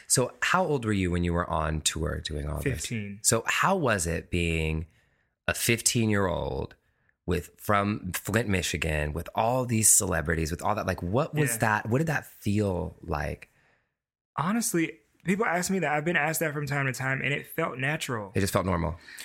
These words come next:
Speaker 2: Because I think I had imagined, first of all, that young, you don't know. There's so much I just did not understand or know about
Speaker 1: Yeah.
Speaker 2: life and the way it works or whatever. But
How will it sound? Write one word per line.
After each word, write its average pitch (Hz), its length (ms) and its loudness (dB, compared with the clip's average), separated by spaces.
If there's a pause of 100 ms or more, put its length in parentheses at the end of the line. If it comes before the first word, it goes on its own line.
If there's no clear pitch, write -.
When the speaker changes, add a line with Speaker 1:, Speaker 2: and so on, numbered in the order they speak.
(140)
Speaker 2:
Because 160 380 0
I 151 80 0
think 143 260 -4
I 139 120 2
had 139 180 0
imagined, 127 720 -2 (220)
first 170 220 -2
of 143 80 -6
all, 120 180 0
that 135 220 0
young, 127 380 -2
you 143 100 0
don't 165 200 -2
know. 131 260 0
There's 139 240 -2
so 151 240 -2
much 131 240 0
I 135 60 0
just 123 240 -4
did 131 120 -2
not 120 160 -2
understand 120 540 -4
or 113 60 -2
know 113 260 -2
about 87 380 -2
Speaker 1:
Yeah. 101 60 -8
Speaker 2:
life 110 300 -4
and 120 100 -10
the 117 40 -8
way 117 120 -2
it - 120 -6
works 120 300 -6
or 120 60 -8
whatever. 120 360 -2
But 117 300 -2